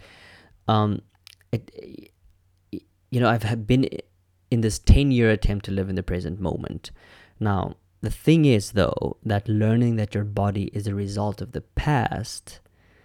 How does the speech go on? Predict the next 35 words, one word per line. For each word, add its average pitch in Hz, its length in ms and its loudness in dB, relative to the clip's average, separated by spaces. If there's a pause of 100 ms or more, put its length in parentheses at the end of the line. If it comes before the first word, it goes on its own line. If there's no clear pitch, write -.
(1500)
so 113 320 6
when 113 240 4
thoughts 127 320 2
come 113 240 0
up, 110 160 -2
your 107 100 0
body 104 260 2
doesn't 107 400 -2
know 101 180 0
what - 200 -6
time 127 360 -2
is. - 200 -12
So, - 120 -6
like, 95 260 -4
that's 123 280 -2
something 110 300 -4
that 98 100 -4
I've 101 220 -6
always 104 400 0
understood. - 800 -4
Like, - 200 -6 (340)
when 113 240 2
you're 135 220 4
in 151 140 2
bed 110 380 0
and 101 160 -6
for 98 140 -4
some 113 320 -2
reason, 113 320 0
some 110 280 -2
memory 107 280 0
of 117 120 -4
the 120 80 -4
past, - 480 -2
like, 87 240 -8